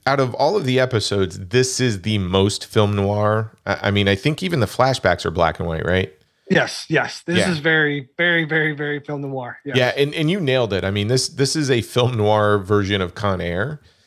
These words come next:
Speaker 1: Um, there's, there's even little hints of Le Samurai in there. Uh,
Speaker 2: Yes, the ending is very Le Samurai.
Speaker 1: yeah, Quentin Tarantino feels like he might have watched this episode. I don't know.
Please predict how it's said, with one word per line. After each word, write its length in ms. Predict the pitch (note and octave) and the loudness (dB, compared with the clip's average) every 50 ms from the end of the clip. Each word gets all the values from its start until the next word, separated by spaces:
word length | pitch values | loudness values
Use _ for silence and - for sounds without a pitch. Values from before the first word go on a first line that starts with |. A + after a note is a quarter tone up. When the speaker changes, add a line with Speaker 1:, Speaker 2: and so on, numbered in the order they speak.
| _ _ _ _ _ - - | _ _ _ _ _ -6 -2
Speaker 1:
Um, 560 | - G2+ G2 G2 G2 F#2+ F#2+ F#2+ F#2+ F#2 F#2+ | 2 4 4 6 6 4 4 2 0 -2 -2
there's, 200 | - A2+ B2+ B2 | 0 2 2 2
there's 240 | A#2+ - E3 E3 F#3+ | 2 0 0 0 0
even 180 | G3 D#3+ D3 C3+ | 0 0 2 4
little 160 | C3 A#2+ A2 G2+ | 4 4 4 4
hints 220 | G#2 A#2+ A#2+ - | 2 0 0 0
of 100 | A2+ F#2 | -2 0
Le 100 | G2 G2+ | 0 0
Samurai 540 | - - - G2+ F#2+ F#2+ G#2+ A2 A2 A#2 A#2+ | 0 0 0 2 2 2 2 2 4 4 4
in 180 | A#2+ A#2+ B2 A#2+ | 2 2 2 2
there. 360 | B2 A#2+ A#2+ B2 B2+ C3 - - | 2 4 2 2 0 -4 -6 -2
Uh, 520 | G2+ G2 F#2+ F#2+ F#2+ F#2 F2+ F2 F2 F2 | 0 2 4 4 6 4 4 2 2 2
Speaker 2:
Yes, 180 | - E3 D#3 - | 2 2 2 2
the 180 | E3+ F3 F#3+ F3+ | 2 2 4 4
ending 280 | F3 F3+ F3+ F3+ E3+ | 2 2 2 2 2
is 140 | E3+ E3 C#3+ | 2 0 2
very 240 | D#3 D#3+ D#3 D#3+ D#3+ | 2 4 4 4 2
Le 140 | D3 D3+ D3 | 0 -2 -4
Samurai. 520 | - E3 D3+ D3+ D3+ D3 C#3+ C#3 C#3 C#3 - | -4 -4 -2 -2 -2 -2 -2 -4 -4 -4 0
Speaker 1:
yeah, 340 | A2+ G#2+ G#2 G2+ G2 G2 G2 | 2 4 4 4 4 4 2
Quentin 360 | F#2+ - - C#3+ D#3 D#3 C#3+ A#2 | 0 -2 -2 0 0 0 -2 -2
Tarantino 800 | - C3+ C3+ C3 B2+ A#2 - - - A#2+ A#2+ A#2 A#2+ B2 B2 A#2+ | 0 2 4 4 2 2 -2 -4 -2 -2 0 2 4 2 2 2
feels 600 | - - B2 A#2+ A#2 A#2 A2+ A2+ A2 G#2+ - - | 0 2 4 4 6 6 6 4 2 -2 -2 2
like 280 | G#2+ A2 G#2+ G#2 - | 4 4 4 2 0
he 520 | - - A2 G#2+ G#2+ G#2 G#2 G2+ G2+ G2+ G2+ | -4 -6 -4 -2 0 0 0 0 0 -2 -2
might 140 | G2+ G#2 G2+ | 0 2 2
have 80 | G2 F#2 | 4 4
watched 240 | F#2 F#2+ F#2+ F#2 - | 4 4 4 2 0
this 160 | G#2+ - - | -2 0 0
episode. 460 | G2+ G2 - - G2+ F#2+ G2 G2 F#2 | 0 0 0 0 0 0 0 2 0
I 80 | F2+ F2+ | 0 0
don't 120 | F2+ F2 | 0 0
know. 360 | F2+ F2+ F2+ F2+ F2+ F2+ F2 | 0 0 0 0 -2 -4 -6